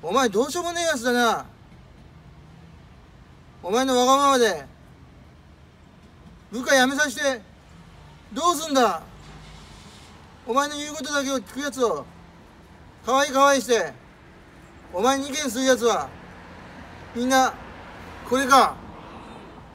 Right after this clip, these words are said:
それはねえだろう。そんなことしたらお前、会社続かねえだろ。お前一人の会社じゃないだろ。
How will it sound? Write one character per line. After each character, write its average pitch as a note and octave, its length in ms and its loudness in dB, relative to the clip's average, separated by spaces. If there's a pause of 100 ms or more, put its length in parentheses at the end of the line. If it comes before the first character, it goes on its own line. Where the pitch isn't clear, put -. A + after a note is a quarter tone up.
(1000)
そ D#3+ 240 -10
れ F3 80 -4
は F3 180 -2
ね F#3 200 -4
え - 20 -4
だ F#3+ 160 -2
ろ E3 440 -2 (1400)
う。 - 20 -18
そ C4 120 -4
ん - 20 -6
な D4 80 -2
こ C#4+ 100 -4
と C4+ 80 -6
し A3 60 -6
た B3 80 -2
ら A3+ 140 0
お - 20 -2
前、 G#3+ 260 0 (920)
会 C#4+ 200 -4
社 C#4+ 120 -8
続 C#4+ 240 -12
か E4 100 -2
ね D#4+ 140 -8
え D4+ 40 -2
だ C#4 80 2
ろ。 F3+ 280 -2 (1600)
お G#3 120 -2
前 D4+ 160 0
一 D4 60 -8
人 D#4+ 240 -10
の B3+ 40 -8
会 C4 180 0
社 C4+ 60 -4
じ C4+ 80 -4
ゃ C4+ 60 -2
な C#4+ 140 -4
い C#4 40 -4
だ A#3+ 80 2
ろ。 D#3+ 240 -2